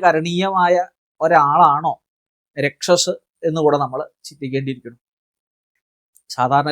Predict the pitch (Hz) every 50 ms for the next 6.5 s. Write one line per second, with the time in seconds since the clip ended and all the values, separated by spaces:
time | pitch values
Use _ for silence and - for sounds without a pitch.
0 | 147 147 - - - 147 139 - 156 143 151 143 - 147 147 143 143 143 143 143
1 | _ _ _ _ _ _ _ _ _ - 151 147 147 143 156 151 143 - 135 127
2 | 139 143 147 151 151 143 131 131 135 139 151 156 156 160 - - - 151 139 135
3 | 139 147 143 - 143 143 135 143 147 143 139 131 120 - 139 123 - _ _ _
4 | _ _ _ _ _ _ _ _ _ _ _ _ _ _ _ _ _ _ _ _
5 | _ _ _ _ _ _ _ _ _ _ _ _ _ _ - 135 - 156 147 151
6 | 143 - 170 165 156 - 170 160 160